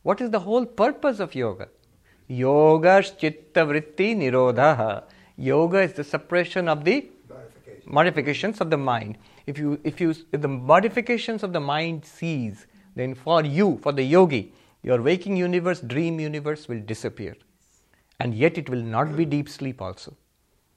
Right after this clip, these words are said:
Speaker 1: We have not fallen asleep. We have consciously shut down the mind. Then you realize,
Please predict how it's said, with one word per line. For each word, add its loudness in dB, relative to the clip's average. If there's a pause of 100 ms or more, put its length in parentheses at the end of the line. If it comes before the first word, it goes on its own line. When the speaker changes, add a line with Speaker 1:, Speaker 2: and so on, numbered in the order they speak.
(340)
Speaker 1:
We -8
have -2
not -2
fallen 2
asleep. -8
We -2
have -6
consciously -4
shut -2
down 0
the -6
mind. -12 (680)
Then 0
you -2
realize, -4